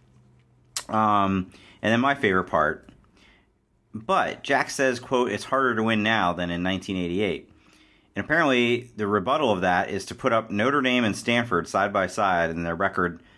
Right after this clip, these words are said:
twenty ten to twenty sixteen, as if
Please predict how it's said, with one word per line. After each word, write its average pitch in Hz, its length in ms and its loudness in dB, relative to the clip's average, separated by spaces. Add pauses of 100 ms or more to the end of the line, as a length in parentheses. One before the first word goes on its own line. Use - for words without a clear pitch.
(240)
twenty 101 320 0
ten 90 480 -2
to - 100 -14
twenty 92 280 -2
sixteen, 76 720 -4 (540)
as 95 160 0
if - 380 -4